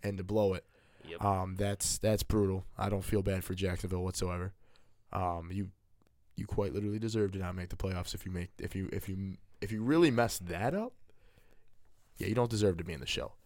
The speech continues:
Speaker 1: Um, but I mean, yeah, going in, obviously feeling a little bit better with, with knowing that you're in. But I'm glad the boys were hungry still for, for more, 'cause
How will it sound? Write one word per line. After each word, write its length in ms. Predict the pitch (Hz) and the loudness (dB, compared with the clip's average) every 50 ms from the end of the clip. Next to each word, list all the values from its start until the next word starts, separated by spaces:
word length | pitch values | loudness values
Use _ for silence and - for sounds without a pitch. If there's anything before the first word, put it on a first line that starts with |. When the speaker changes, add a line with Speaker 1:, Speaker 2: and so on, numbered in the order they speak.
| - _ - - - - - - - - - | -20 _ -20 -20 -20 -20 -20 -20 -20 -8 -2
Speaker 1:
Um, 500 | - 101 98 95 90 87 85 87 - - - - - - - - - - 104 - - - - - - - - - - | 2 4 6 6 4 2 0 -4 -8 -12 -16 -20 -20 -20 -20 -20 -20 -20 -18 -18 -18 -18 -20 -20 -20 -20 -20 -10 2
but 260 | - 113 107 - - - _ - - - - - - | 4 4 4 4 0 -6 _ -20 -20 -20 -20 -4 0
I 100 | - 110 | 2 2
mean, 300 | 120 123 120 117 113 101 92 | 4 4 2 2 0 2 4
yeah, 160 | 123 123 110 | 6 6 6
going 280 | 98 - 131 139 131 117 | 8 8 6 6 8 6
in, 120 | 120 123 | 6 6
obviously 360 | 113 110 110 110 101 - 110 107 | 6 4 4 4 2 2 2 0
feeling 180 | - 107 107 | -2 0 2
a 20 | 104 | 2
little 120 | 110 107 | 2 4
bit 120 | 104 98 98 | 2 0 0
better 360 | 117 104 104 107 107 104 107 - - | 0 2 2 2 2 0 -4 -8 -6
with, 320 | 95 98 90 - - - - | -4 -4 -4 -4 -8 -10 -4
with 180 | 101 101 95 - | -4 -4 -2 0
knowing 260 | 98 98 98 98 101 | 0 0 2 2 0
that 140 | 95 92 - | 0 -2 -2
you're 100 | 92 90 - | -2 -4 -2
in. 380 | - 92 92 101 113 120 123 - - - - - - - - - - _ - - - | -2 -2 -2 -2 -2 -4 -8 -10 -16 -20 -20 -20 -20 -20 -20 -20 -20 _ -20 0 4
But 300 | 104 98 92 87 - - _ - _ - - - - - - - - - - - - - - - - - - - - | 4 6 6 4 0 -6 _ -20 _ -20 -20 -20 -20 -20 -20 -20 -20 -20 -20 -20 -20 -20 -20 -20 -20 -20 -20 -20 -14
I'm 140 | - 98 104 | -10 -10 -6
glad 240 | 104 110 98 92 90 | -4 -4 -4 -4 -4
the 60 | 90 | -6
boys 300 | 85 95 90 85 82 - 95 | -4 -4 -4 -4 -4 -6 -6
were 220 | 90 87 82 85 90 - - - - - - - | -6 -6 -8 -10 -10 -14 -14 -14 -16 -20 -20 -10
hungry 420 | - - 110 104 92 87 80 76 - - | -2 -2 -2 -2 -2 -6 -8 -8 -12 -12
still 420 | - - - - 92 87 82 80 - - | -12 -10 -6 -4 -4 -4 -4 -8 -10 -10
for, 280 | - - 92 90 87 82 | -8 -6 -4 -4 -6 -4
for 140 | - 101 | -4 -4
more, 280 | 95 92 92 87 82 80 | -2 -2 -4 -4 -4 -6
'cause 340 | - - 92 82 - - | -6 -6 -6 -4 -4 -8